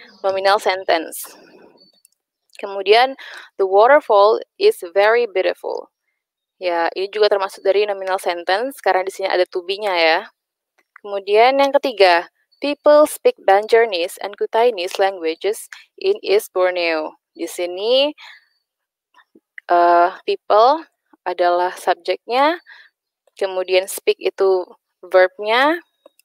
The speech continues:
Banjarnese and Kutainese languages itu adalah noun-nya atau objeknya ya. Dan di sini dia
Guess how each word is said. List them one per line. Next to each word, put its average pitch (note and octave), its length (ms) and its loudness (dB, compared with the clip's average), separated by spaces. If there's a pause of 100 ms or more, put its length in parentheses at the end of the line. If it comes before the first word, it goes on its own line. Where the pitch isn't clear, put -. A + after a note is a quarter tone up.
(460)
Banjarnese A3 720 2
and A3+ 80 -4
Kutainese G3+ 480 -4
languages F#3+ 560 -4
itu - 240 -6
adalah F3+ 480 0 (560)
noun-nya A3+ 560 0 (1400)
atau F#3+ 320 0
objeknya F#3+ 480 -2
ya. F3+ 200 0 (1300)
Dan A3 320 -2
di A3 80 4
sini C4+ 720 0 (460)
dia A3+ 560 4